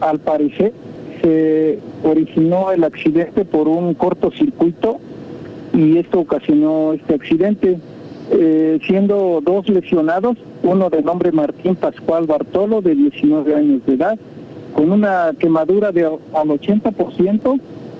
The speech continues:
con domicilio en Lomas de, de San Blas, de, de Lomas de los Blas.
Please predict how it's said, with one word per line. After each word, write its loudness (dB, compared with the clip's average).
con 2
domicilio 2
en 2
Lomas 2
de, 2
de 0
San 0
Blas, 0
de, 0
de 0
Lomas 2
de 4
los 2
Blas. 0